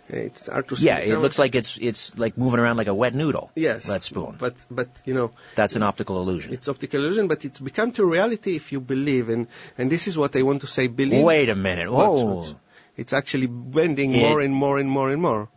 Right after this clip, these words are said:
Speaker 2: It is.
Speaker 1: And I want to show to the camera.
Speaker 2: Wow.
Speaker 1: And it's bending.
Speaker 2: Wow.
Speaker 1: And you can feel it's, it's normal spoon. I
Speaker 2: Yeah,
Speaker 1: just
Speaker 2: let me,
Speaker 1: took it
Speaker 2: let me have a
Speaker 1: from,
Speaker 2: look at that.
Speaker 1: from the other
Speaker 2: That's,
Speaker 1: room.
Speaker 2: that's a normal spoon, and look at that.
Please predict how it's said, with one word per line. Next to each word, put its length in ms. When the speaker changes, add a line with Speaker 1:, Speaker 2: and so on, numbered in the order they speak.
Speaker 2:
It 120
is. 300
Speaker 1:
And 340
I 40
want 200
to 80
show 200
to 120
the 100
camera. 460
Speaker 2:
Wow. 320
Speaker 1:
And 460
it's 160
bending. 280
Speaker 2:
Wow. 280
Speaker 1:
And 120
you 80
can 160
feel 240
it's, 240
it's 160
normal 360
spoon. 340
I 20
Speaker 2:
Yeah, 80
Speaker 1:
just 160
Speaker 2:
let 20
me, 60
Speaker 1:
took 100
it 40
Speaker 2:
let 80
me 40
have 100
a 20
Speaker 1:
from, 60
Speaker 2:
look 120
at 100
that. 220
Speaker 1:
from 180
the 100
other 100
Speaker 2:
That's, 220
Speaker 1:
room. 140
Speaker 2:
that's 300
a 40
normal 340
spoon, 500
and 120
look 140
at 80
that. 260